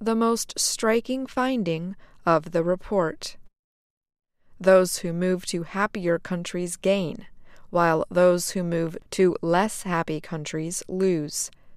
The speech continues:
Helliwell said. "Finland is a nation of five point five million people.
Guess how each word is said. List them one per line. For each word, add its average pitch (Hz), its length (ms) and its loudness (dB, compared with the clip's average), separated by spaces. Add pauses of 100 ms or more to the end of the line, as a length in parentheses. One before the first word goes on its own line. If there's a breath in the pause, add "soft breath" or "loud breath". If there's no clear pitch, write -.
(140 soft breath)
Helliwell 160 600 -2
said. 165 460 -4 (920)
"Finland 185 600 4
is 196 200 0
a 208 100 2
nation 220 540 0
of 196 320 0
five 233 480 -2
point 240 400 -4
five 202 420 -2
million 196 640 -2
people. 196 560 -6